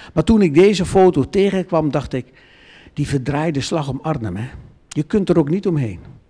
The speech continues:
Al ga je naar Jelsum in Friesland, en ga je via Jellem in Friesland,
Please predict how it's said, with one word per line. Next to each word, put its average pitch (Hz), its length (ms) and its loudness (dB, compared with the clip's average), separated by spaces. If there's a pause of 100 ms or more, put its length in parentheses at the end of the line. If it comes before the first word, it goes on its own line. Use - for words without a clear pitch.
(320)
Al 139 100 -6
ga 196 220 -4
je 202 120 0
naar 156 100 0
Jelsum 170 540 0
in 127 80 0
Friesland, 202 680 -4 (720)
en 131 120 -6
ga 170 140 -2
je 185 160 0
via 143 220 2
Jellem 160 540 2
in 139 180 -2
Friesland, 139 720 -6